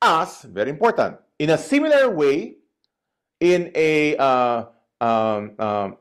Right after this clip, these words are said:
uh, uh, a similar <laughs> way, just as Christ was raised from the dead through the glory of the Father, here's the result, we too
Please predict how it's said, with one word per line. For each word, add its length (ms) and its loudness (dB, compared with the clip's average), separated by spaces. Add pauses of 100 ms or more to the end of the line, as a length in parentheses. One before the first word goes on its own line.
(120)
uh, 160 -10 (840)
uh, 220 0
a 60 2
similar 520 2
<laughs> 80 2
way, 300 0 (500)
just 400 0 (140)
as 320 2 (640)
Christ 760 0 (200)
was 340 0
raised 540 0 (300)
from 540 0
the 120 4
dead 440 0
through 120 -4
the 100 2
glory 380 2
of 100 -2
the 80 -2
Father, 460 0
here's 160 -2
the 60 2
result, 500 2 (1300)
we 800 0 (160)
too 520 2